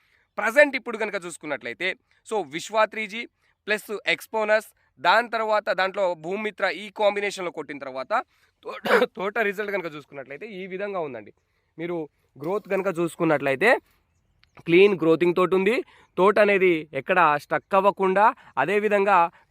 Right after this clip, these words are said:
కాప్ అనేది నిలుస్తా వస్తా ఉంది. కాప్ అనేది నిలుస్తా వస్తా ఉంది, మీరు చూసుకోవచ్చు. ఎలా మనకు కాప్ అనేది ఎలా పడుతుందో మీరు చూసుకోవచ్చు. ప్రతి చెట్టుకు కూడా మీరు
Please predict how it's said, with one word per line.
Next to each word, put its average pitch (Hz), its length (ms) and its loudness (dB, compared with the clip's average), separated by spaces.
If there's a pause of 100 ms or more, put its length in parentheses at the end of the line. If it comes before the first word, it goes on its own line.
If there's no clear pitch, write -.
కాప్ 208 320 6
అనేది 208 400 -2
నిలుస్తా 190 400 -4 (100)
వస్తా 170 300 -4 (140)
ఉంది. 139 240 -10 (500)
కాప్ 180 320 -4
అనేది 190 300 -4 (420)
నిలుస్తా 190 400 -2 (100)
వస్తా 165 300 -2 (140)
ఉంది, 135 280 -6
మీరు 139 200 -6
చూసుకోవచ్చు. 156 640 -6 (480)
ఎలా 180 140 0 (200)
మనకు 160 220 -6 (120)
కాప్ 160 260 -4
అనేది 170 260 -6
ఎలా 160 200 -4
పడుతుందో 147 400 -6
మీరు 147 180 -12
చూసుకోవచ్చు. 131 560 -14 (400)
ప్రతి 202 220 -10 (100)
చెట్టుకు 208 300 -8
కూడా 190 160 -2
మీరు 170 120 -8